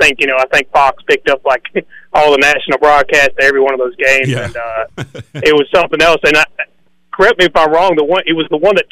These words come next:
Speaker 1: tied it or that broke the record wasn't even a big bomb. It was like a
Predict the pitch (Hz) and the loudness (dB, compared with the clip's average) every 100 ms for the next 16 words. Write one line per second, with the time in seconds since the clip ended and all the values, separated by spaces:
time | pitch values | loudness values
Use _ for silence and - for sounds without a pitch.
0 | 185 196 240 226 - _ _ _ _ - | -2 0 2 0 -4 _ _ _ _ -2
1 | 156 151 160 185 190 147 151 147 143 170 | -2 -2 -4 -4 -2 0 2 0 0 0
2 | 185 180 170 139 - 160 160 - 147 165 | 0 0 -2 -4 -2 -2 -2 -2 -2 0
3 | 143 131 131 147 143 | -2 -6 -4 -2 -2